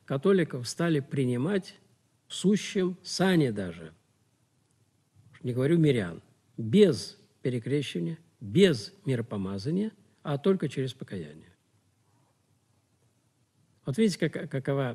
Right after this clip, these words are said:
так сказать, практика, как она менялась в истории. Это, кстати, очень, это очень важный момент, который нам с вами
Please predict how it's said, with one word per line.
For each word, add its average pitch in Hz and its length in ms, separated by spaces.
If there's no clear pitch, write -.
так 120 140
сказать, 117 220
практика, 165 460
как 143 100
она 143 160
менялась 151 480
в 156 80
истории. 85 580
Это, 127 100
кстати, 147 360
очень, 160 500
это 151 260
очень 160 300
важный 151 260
момент, 175 320
который 135 320
нам 151 180
с - 140
вами 185 260